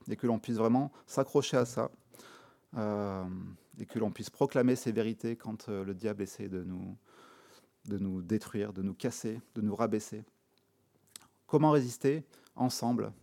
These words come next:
Nous devons d'abord résister ensemble, nous devons prier les uns pour les autres, veiller les uns sur les autres, et nous devons chacun nous-mêmes faire un choix personnel à un moment donné de se placer ou non sous l'autorité du berger. C'est, euh, une étape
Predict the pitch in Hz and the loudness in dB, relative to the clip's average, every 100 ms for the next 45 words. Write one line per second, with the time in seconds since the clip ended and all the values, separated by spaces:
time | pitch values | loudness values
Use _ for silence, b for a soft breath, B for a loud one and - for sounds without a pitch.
0 | _ 110 104 104 113 107 104 110 104 101 | _ -4 -2 0 2 2 2 0 -2 -6
1 | - 113 - 120 123 107 107 107 - - | -4 -4 -4 -2 0 0 0 0 -4 -4
2 | 131 131 120 117 - 113 107 123 110 123 | 0 2 2 0 2 0 2 0 2 4
3 | 131 123 123 120 123 113 107 135 - _ | 6 4 2 0 -2 0 0 -2 -6 _
4 | _ B B B B B B B - 131 | _ B B B B B B B 2 4
5 | 135 120 117 135 147 - 143 - 151 151 | 8 6 6 4 2 0 0 2 2 2
6 | - 120 127 127 135 143 135 _ - 120 | 0 2 4 4 2 0 -6 _ -4 0
7 | 113 110 - 123 123 - 117 120 113 120 | 0 -2 -2 0 0 -2 -8 -2 0 2
8 | 101 104 104 101 120 104 95 101 - 107 | 0 0 0 0 0 -2 -6 -6 -4 -4
9 | - 113 - B B B - 127 127 127 | -4 -8 -10 B B B -2 2 6 4
10 | 135 - - - 117 117 113 135 123 120 | 2 -6 -16 -4 2 4 4 2 2 0
11 | 123 113 113 101 107 104 _ _ _ b | -2 2 0 0 -8 -10 _ _ _ b
12 | b b b b b _ - - 107 101 | b b b b b _ -14 -6 -2 -2
13 | 95 92 98 107 110 110 120 120 | -4 -6 -4 0 0 2 0 -2